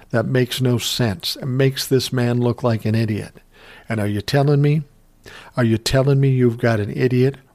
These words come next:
running your space program? Well, it is Russia. I guess that makes some sense.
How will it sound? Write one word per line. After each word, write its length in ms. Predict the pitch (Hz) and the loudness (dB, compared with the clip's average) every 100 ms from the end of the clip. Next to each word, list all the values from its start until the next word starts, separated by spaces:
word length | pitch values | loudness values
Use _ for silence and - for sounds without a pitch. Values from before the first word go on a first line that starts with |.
| - | -4
running 480 | 120 123 127 123 135 - - - | 2 2 2 0 -2 -10 -18 -4
your 100 | 107 | -2
space 360 | - 123 127 - | 0 0 0 0
program? 680 | 147 143 123 139 139 160 - _ _ _ _ _ _ - | 2 2 2 2 2 0 -8 _ _ _ _ _ _ -6
Well, 320 | 131 156 139 | -4 -2 0
it 80 | 113 | 2
is 220 | 135 117 | 2 2
Russia. 540 | 123 117 - - 110 _ - - - - _ - | 0 0 -4 -8 -10 _ -20 -20 -20 -20 _ -4
I 40 | |
guess 200 | 127 120 | -2 0
that 180 | 123 110 | 0 0
makes 300 | 117 110 - | -2 -4 -4
some 220 | 110 98 | -4 -4
sense. 640 | - - 101 - - - | -6 -6 -6 -6 -8 -8